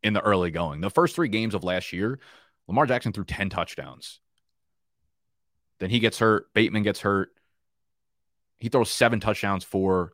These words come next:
the rest of the year. It was a problem. But when he's got these guys at full strength, Bateman, I think, is gonna be his number one.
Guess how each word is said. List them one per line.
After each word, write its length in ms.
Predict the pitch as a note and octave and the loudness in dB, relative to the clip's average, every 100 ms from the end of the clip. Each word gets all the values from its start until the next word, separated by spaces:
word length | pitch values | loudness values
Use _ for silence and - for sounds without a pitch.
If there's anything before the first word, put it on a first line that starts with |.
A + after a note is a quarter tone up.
| - | -6
the 100 | F2 | -2
rest 220 | F2 - | -4 -4
of 40 | |
the 60 | D#2 | -10
year. 260 | C#2 A#1 _ _ _ _ _ _ _ _ _ _ _ _ _ _ _ - | -12 -16 _ _ _ _ _ _ _ _ _ _ _ _ _ _ _ 2
It 60 | |
was 100 | C3 | 2
a 60 | B2+ | 4
problem. 320 | G#2 F2 C2 | 0 0 -2
But 120 | D2+ | -8
when 100 | F2+ | -4
he's 80 | G#2+ | 0
got 140 | C#3 C3+ | 0 0
these 100 | A#2+ | 2
guys 180 | B2+ A#2 | 2 2
at 60 | |
full 140 | - G#2+ | 0 -2
strength, 380 | - A2 A2 | 0 -2 -2
Bateman, 340 | G#2 G#2 A#2 A2 - | -2 -2 -2 -4 0
I 120 | G#2 | 2
think, 160 | G#2+ | 2
is 40 | F#2 | -2
gonna 160 | G2 | -2
be 60 | F2+ | -2
his 100 | E2+ | -2
number 180 | E2+ D2 | -4 -6
one. 220 | C#2 C2 | -12 -18